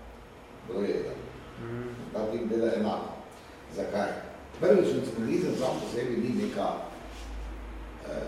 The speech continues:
Speaker 1: grozna zadeva. Nastal je v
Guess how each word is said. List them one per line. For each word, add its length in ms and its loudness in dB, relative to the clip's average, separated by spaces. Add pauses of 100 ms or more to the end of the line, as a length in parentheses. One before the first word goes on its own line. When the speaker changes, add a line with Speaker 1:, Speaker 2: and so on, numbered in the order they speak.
(140)
Speaker 1:
grozna 540 6
zadeva. 480 -2 (1900)
Nastal 500 4 (100)
je 220 4 (1800)
v 80 -12